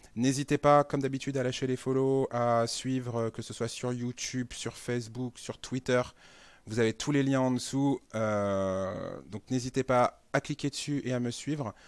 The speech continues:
N'hésitez pas à la petite donation qui va bien. Logiquement, après ce live,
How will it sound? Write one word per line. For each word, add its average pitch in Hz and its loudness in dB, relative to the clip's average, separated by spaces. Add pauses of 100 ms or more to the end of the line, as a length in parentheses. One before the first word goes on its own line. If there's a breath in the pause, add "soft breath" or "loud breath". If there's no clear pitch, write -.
(480 loud breath)
N'hésitez 123 0
pas 139 8
à - 12
la 135 8
petite 131 -8
donation 135 4
qui - -6
va 127 4
bien. 139 2 (380 loud breath)
Logiquement, 151 6
après 151 4
ce - -2
live, 139 4